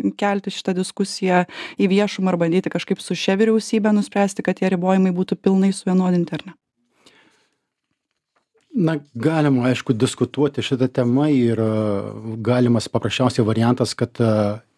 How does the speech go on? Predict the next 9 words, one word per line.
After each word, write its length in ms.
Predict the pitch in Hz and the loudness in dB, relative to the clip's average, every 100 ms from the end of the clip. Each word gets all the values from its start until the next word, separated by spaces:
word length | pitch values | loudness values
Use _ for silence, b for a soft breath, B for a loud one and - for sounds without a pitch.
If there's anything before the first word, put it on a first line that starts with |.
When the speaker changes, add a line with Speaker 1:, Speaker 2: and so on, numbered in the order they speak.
| - | -6
Speaker 2:
kiekvienas 720 | 120 - 123 131 143 127 - - | -6 0 2 4 4 2 0 -2
žmogus, 560 | 117 107 117 120 143 - | 0 2 2 2 0 -4
e, 160 | - 123 | -6 -4
ar 380 | 110 107 104 - | -2 -4 -6 -2
pareigūnas 560 | 113 113 120 135 120 | 0 2 4 2 0
pristatinėdamas 720 | - 120 113 117 127 120 113 | -4 -6 -4 0 2 2 0
tam 160 | 127 117 | -2 -4
tikrus 240 | - 131 | -4 -6
klausimus, 560 | - 127 180 190 160 135 | -2 0 2 2 2 0